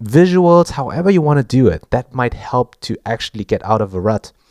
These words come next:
Also, you can advance that idea. Maybe you'll find something and you think, "Hey, there's something missing," and I'll add some spin onto it and I'll advance that idea to make it even more understandable, easier to digest, or whatever it is.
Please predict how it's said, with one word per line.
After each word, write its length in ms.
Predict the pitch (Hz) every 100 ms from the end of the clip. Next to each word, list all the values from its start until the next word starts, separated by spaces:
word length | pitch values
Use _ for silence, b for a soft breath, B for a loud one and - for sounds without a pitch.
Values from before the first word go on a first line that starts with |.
| B B B 127
Also, 240 | 170 -
you 120 | 135
can 180 | 120 123 120
advance 520 | 110 92 104 269 -
that 140 | -
idea. 340 | - - 69 95
Maybe 240 | 117 143
you'll 140 | 160
find 300 | 147 - 170
something 400 | - 160 143 147
and 100 | 147
you 80 | 147
think, 240 | - 139 -
"Hey, 220 | 202 127
there's 320 | 107 113 127
something 440 | - 143 - 135
missing," 320 | 139 160 95 87
and 140 | 85
I'll 240 | 92 95 -
add 240 | 139 -
some 260 | - 107 95
spin 520 | - - - 151 147 _ 117
onto 360 | 151 - 104
it 160 | 92 - b b b b
and 120 | 123 -
I'll 220 | 123 127
advance 400 | 120 - 113 127
that 120 | 120
idea 240 | 95 110 113
to 120 | 107
make 280 | 101 117 117
it 120 | -
even 340 | 123 135 131 131 B B B
more 340 | 101 123 143
understandable, 920 | 131 131 123 - 120 120 113 113 113 98
easier 340 | 131 123 120
to 120 | -
digest, 440 | 110 104 107 104 107
or 80 |
whatever 500 | 110 120 151 165 156
it 120 | 135 143
is. 340 | 120 -